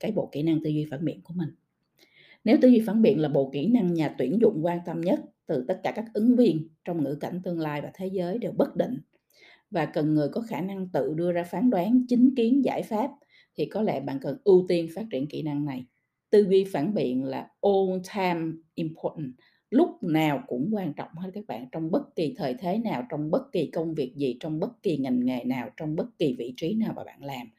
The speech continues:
à, đối với lại công việc và sự nghiệp của mình. Cho nên có thể nói đây là top one, à, kỹ năng quan trọng nhất của mọi thời đại. Và nếu bạn không có nó thì không có cái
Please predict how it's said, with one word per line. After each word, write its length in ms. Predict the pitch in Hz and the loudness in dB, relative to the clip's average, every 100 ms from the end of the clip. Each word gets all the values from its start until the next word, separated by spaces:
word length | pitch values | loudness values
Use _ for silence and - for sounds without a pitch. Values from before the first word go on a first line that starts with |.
| _ _ - _ _ | _ _ -20 _ _
à, 200 | 151 127 120 | -14 -14 -10
đối 180 | 151 | -10
với 120 | 175 175 | -6 -6
lại 100 | 143 | -6
công 180 | 151 139 | -4 -4
việc 120 | 127 | -4
và 60 | 120 | -8
sự 140 | - 127 | -6 -6
nghiệp 180 | 117 - | -6 -6
của 120 | 127 | -4
mình. 180 | 165 123 - | -2 -4 -4
Cho 180 | - 185 | 0 2
nên 340 | 180 180 175 160 - _ _ _ _ | 4 4 4 0 -6 _ _ _ _
có 240 | 202 220 254 | 0 0 0
thể 160 | 139 | -4
nói 240 | 165 - 233 | -2 -2 0
đây 160 | 180 | -2
là 180 | 151 127 - - | -2 -6 -8 -2
top 420 | 196 - - 170 | -2 -2 -4 0
one, 260 | 175 165 160 156 _ _ _ _ _ _ _ - | 0 0 -2 -6 _ _ _ _ _ _ _ -14
à, 280 | 139 127 127 135 | -10 -10 -8 -6
kỹ 180 | 107 | -2
năng 300 | 226 196 156 156 | 0 0 0 2
quan 300 | 180 180 156 | 2 2 0
trọng 280 | - - 147 | -6 -8 -4
nhất 140 | 185 240 | -4 -6
của 100 | 147 | -6
mọi 220 | 170 107 - | -6 -6 -10
thời 180 | 139 | -14
đại. 280 | - 87 73 _ _ _ _ _ | -14 -14 -18 _ _ _ _ _
Và 60 | 127 | -6
nếu 140 | 143 | -4
bạn 220 | 202 - - | -4 -6 -4
không 200 | 190 156 | -6 -4
có 140 | 170 | -6
nó 300 | 202 185 226 | -6 -6 -6
thì 240 | 202 127 127 | -6 -6 -8
không 160 | - 214 | -8 -2
có 100 | |
cái 120 | 269 | -2